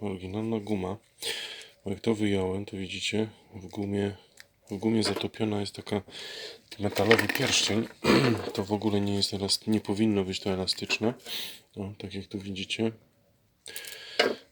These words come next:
E, natomiast guma sparciała, oddzieliła się od metalowego pierścienia. Ja wam pokażę tutaj, bo już zacząłem to odginać.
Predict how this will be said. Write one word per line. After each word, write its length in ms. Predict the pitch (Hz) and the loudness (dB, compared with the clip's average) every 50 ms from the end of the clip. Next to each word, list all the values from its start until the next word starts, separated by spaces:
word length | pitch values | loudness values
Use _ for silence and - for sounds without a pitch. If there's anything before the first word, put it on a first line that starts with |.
| _ - - | _ -8 -2
E, 380 | - 101 98 95 98 101 98 92 - - - - - - - | 0 2 2 4 4 2 0 0 -4 -6 -6 -8 -10 -6 -4
natomiast 1040 | 107 101 104 - - - 120 117 113 113 113 110 - - - - - - - - - - _ _ _ _ _ _ _ _ _ - | -2 -2 -2 -2 -2 0 2 4 4 4 4 6 6 6 6 4 2 0 -6 -12 -12 -14 _ _ _ _ _ _ _ _ _ -12
guma 360 | 104 98 139 160 160 147 120 | -4 0 2 4 4 4 4
sparciała, 960 | - - - 113 113 104 - - - 110 98 92 92 90 92 110 135 165 175 - _ _ _ - - - - - - - - - - - - - - - - - _ _ _ _ - | 4 2 0 -2 -2 -2 -2 -2 2 4 4 4 4 4 4 4 4 4 2 -2 _ _ _ -14 -14 -14 -14 -14 -16 -18 -18 -20 -20 -20 -20 -20 -20 -20 -20 -20 _ _ _ _ 2
oddzieliła 680 | - 104 104 101 98 - 101 107 107 127 139 139 131 117 | 4 4 4 4 4 2 4 4 4 6 4 4 4 4
się 160 | - - 113 | 4 2 2
od 80 | 104 | 2
metalowego 680 | 104 107 107 - - 101 101 101 95 107 117 110 113 107 | 4 2 2 2 2 0 0 2 2 2 2 2 0 -2
pierścienia. 720 | - - 104 92 - - - - 101 95 95 98 110 127 | 0 -2 -2 0 0 0 2 0 0 0 0 0 0 0
Ja 120 | 131 113 | -2 -2
wam 160 | 98 104 104 98 | -2 -4 -4 -4
pokażę 380 | 104 98 - 107 98 92 92 | -4 -4 -2 -2 0 0 -2
tutaj, 240 | - 107 95 104 95 | -4 -4 -4 -4 -4
bo 60 | 85 | -4
już 100 | 90 87 | -6 -6
zacząłem 280 | 87 92 - - 98 92 | -6 -6 -6 -8 -8 -8
to 120 | - 98 | -8 -8
odginać. 580 | 92 90 90 - 98 90 98 98 101 - - | -8 -6 -8 -8 -6 -4 -4 -2 -2 -2 -2